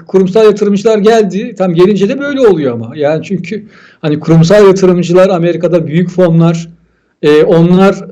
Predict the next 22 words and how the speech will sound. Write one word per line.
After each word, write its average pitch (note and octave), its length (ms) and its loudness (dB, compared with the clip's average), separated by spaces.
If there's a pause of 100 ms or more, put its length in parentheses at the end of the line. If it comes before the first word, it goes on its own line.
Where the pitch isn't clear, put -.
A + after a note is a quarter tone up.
holistik F#3 600 0
bakıyorlar, C3 480 -2
yani C#3 140 -4
makro G3+ 360 0
bakıyorlar, D#3+ 600 -4
bütün B3 260 0
piyasaya F3 460 2
bakıyorlar D#3 600 -2 (640)
ve, F#3 340 4 (140)
e, D#3+ 420 0
kripto F#3+ 340 0
paraları F3 380 0
da C4+ 100 0
riskli G3+ 360 -2
varlık A3+ 380 2
kategorisinde F#3+ 640 0
en B3 400 4
risklisi E3+ 800 -2
olarak D3 460 2
değerlendiriyorlar. B2+ 840 -6
Yani D#3 540 2 (840)
o, G3 420 2